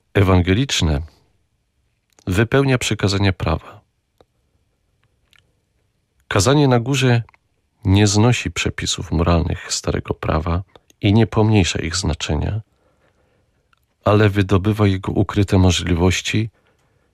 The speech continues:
i odsłania nowe wymagania.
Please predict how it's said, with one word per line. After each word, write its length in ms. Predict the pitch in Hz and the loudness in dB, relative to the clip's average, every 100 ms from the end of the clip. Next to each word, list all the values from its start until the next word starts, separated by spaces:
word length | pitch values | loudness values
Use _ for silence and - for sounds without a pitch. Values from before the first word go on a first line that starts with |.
| _ _ _ _ _ | _ _ _ _ _
i 120 | 110 117 | 0 2
odsłania 580 | 110 - 110 110 107 101 - | 2 0 2 4 2 0 0
nowe 380 | 98 117 98 | 4 4 2
wymagania. 680 | 78 76 71 - 71 - 92 | -2 -2 -4 -4 -8 -6 -8